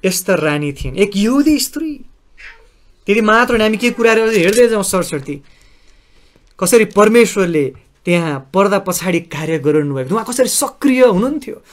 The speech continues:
झलक हेर्दा, "खोइ त परमेश्वर कहाँ हुनुहुन्छ,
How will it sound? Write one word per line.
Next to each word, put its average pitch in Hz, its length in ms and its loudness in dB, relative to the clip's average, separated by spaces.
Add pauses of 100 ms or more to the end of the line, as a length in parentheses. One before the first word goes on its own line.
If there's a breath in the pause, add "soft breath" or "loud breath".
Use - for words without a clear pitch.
झलक 262 320 2
हेर्दा, 240 420 2 (160 loud breath)
"खोइ 302 200 -2
त 269 80 -2
परमेश्वर 240 560 -2 (180)
कहाँ 202 240 -6
हुनुहुन्छ, 143 300 -8